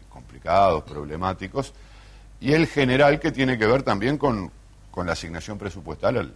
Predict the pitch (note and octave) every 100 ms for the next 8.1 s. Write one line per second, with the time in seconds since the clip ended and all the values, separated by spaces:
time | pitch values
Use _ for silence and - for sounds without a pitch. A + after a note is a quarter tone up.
0 | - C2 C2 C#2+ C2 E2 G#2 F2 D2 D2
1 | E2+ D#2 - D#2 D2+ D2 F2+ E2 D2 D2
2 | C#2+ D#2+ D#2+ - E2 E2 G2 - D#2 C2+
3 | - D2+ - E2 D#2+ E2 - - - -
4 | - C2+ D2+ E2 E2 D#2 D2 - C#2+ D#2
5 | C#2 E2 F2 F#2+ G2 G2 G2 A2+ G#2+ E2+
6 | D2+ D2 - - - E2+ E2+ E2+ E2+ F2
7 | F2 E2 D#2 D#2+ F2+ F#2 E2 F2 - A2